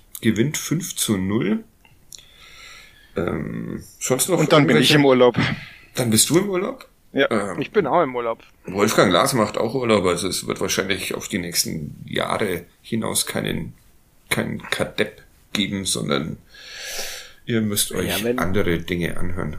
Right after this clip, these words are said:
Speaker 1: Oder wir machen trotzdem
Speaker 3: Ja.
Speaker 1: Kadepps vielleicht.
Speaker 3: Aus dem, ah, vom Tegernsee.
Speaker 1: Vom Tegernsee aus, okay.
Speaker 2: Von der
Speaker 1: Ich
Speaker 2: Ostsee.
Speaker 1: Von der Ostsee aus. Ich, ähm, bleib in Gostenhof.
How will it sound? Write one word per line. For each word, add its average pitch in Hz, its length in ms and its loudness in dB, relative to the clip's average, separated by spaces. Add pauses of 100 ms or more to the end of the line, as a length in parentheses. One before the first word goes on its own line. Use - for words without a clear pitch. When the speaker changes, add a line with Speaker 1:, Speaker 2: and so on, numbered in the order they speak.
Speaker 1:
Oder 175 220 6
wir 135 100 4
machen 95 220 2
trotzdem 82 440 2
Speaker 3:
Ja. - 80 -6
Speaker 1:
Kadepps - 680 -6 (120)
vielleicht. - 640 -14
Speaker 3:
Aus 113 360 0
dem, 117 340 -4 (500)
ah, 120 460 -2
vom 143 200 0
Tegernsee. 113 500 -2 (600)
Speaker 1:
Vom - 380 -4
Tegernsee - 600 -6
aus, - 220 -8
okay. - 380 -20
Speaker 2:
Von 156 240 2
der 117 80 6
Speaker 1:
Ich - 60 2
Speaker 2:
Ostsee. 110 360 -2 (760)
Speaker 1:
Von 95 180 -4
der - 180 -4
Ostsee 143 360 4
aus. 123 520 4
Ich, - 400 -2
ähm, 87 460 0 (340)
bleib - 380 -6 (720)
in 104 160 -4
Gostenhof. - 720 -2